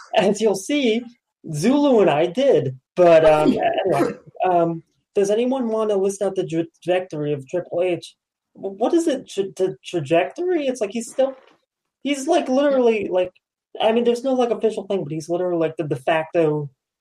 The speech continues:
Speaker 1: Mises head until he died
Speaker 2: Yeah,
Speaker 1: in the
Speaker 2: like
Speaker 1: fucking Nutella.
Speaker 2: <laughs> Right. He, he's, uh, like, like, whether you like Hopper or not, Hopper or not, the idea that he, well, he distinguishes himself from libertarians is just
Speaker 1: Yeah.
Speaker 2: false.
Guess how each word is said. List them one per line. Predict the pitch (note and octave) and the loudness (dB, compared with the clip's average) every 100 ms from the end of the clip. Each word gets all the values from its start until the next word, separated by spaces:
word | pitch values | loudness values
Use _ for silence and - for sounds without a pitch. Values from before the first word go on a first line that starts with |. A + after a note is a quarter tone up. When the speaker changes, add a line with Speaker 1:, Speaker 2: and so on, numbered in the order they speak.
| _ | _
Speaker 1:
Mises | F3 E3+ F3+ - E3 D#3 C#3+ | -10 -6 -2 0 0 -2 -4
head | D#3 D3+ D3+ D3+ | 0 2 2 0
until | D#3+ D#3 E3 | -2 0 0
he | D#3 | 0
died | D3 D3 | -2 0
Speaker 2:
Yeah, | D3+ D3 | 0 0
Speaker 1:
in | |
the | D3 D3 | -2 -4
Speaker 2:
like | G3+ G3 E3+ | 0 0 0
Speaker 1:
fucking | E3+ D4+ - F#4 | -4 -8 -10 -6
Nutella. | - - - | -4 -4 -6
Speaker 2:
<laughs> | - _ _ _ _ _ - G#3+ | -14 _ _ _ _ _ -16 -6
Right. | F3 - - - - - - | -4 -4 -10 -20 -20 -20 -12
He, | G#3 | -10
he's, | F3+ G3+ G3 F3 | -6 -4 -2 -2
uh, | - | -4
like, | E3 F3 D#3 - - G3+ - | -4 -4 -4 -10 -20 -18 -8
like, | E3 D3+ - | -6 -6 -10
whether | F3+ F3+ F3 B3 B3 - | -10 -2 0 0 -2 -6
you | F#3+ D#3+ | -6 -4
like | C#3+ D3+ D3 | -2 -2 -2
Hopper | E3 C#3+ - B2 | -4 -4 -4 -6
or | A#2 | -6
not, | B2 A#2+ | -8 -8
Hopper | - C3 C3 B2+ A#2+ | -8 -8 -6 -8 -6
or | |
not, | B2 C3 A#2 - - | -6 -4 -4 -6 -10
the | D#3+ D#3 D#3 | -4 -2 0
idea | D3+ D3+ G3 | 0 -2 -4
that | F#3 D#3+ D#3+ | -2 -4 -4
he, | E3 D3+ C#3+ | -4 -2 -2
well, | D3+ C3+ - | -2 -4 -6
he | - E3+ | -6 -4
distinguishes | C#3+ - F3+ F3+ E3+ D3+ D3 | -4 -4 -6 -4 -6 -6 -6
himself | C#3 B2 C3 A#2+ - | -8 -6 -4 -4 -4
from | C3 B2+ | -4 -4
libertarians | A#2+ A#2 - C#3+ C3 A2+ A2+ | -6 -10 -8 -6 -6 -6 -10
is | G#2+ | -6
just | D3 | -2
Speaker 1:
Yeah. | G3 | 0
Speaker 2:
false. | F3 C3 A2+ - - - | 0 0 -2 -6 -16 -20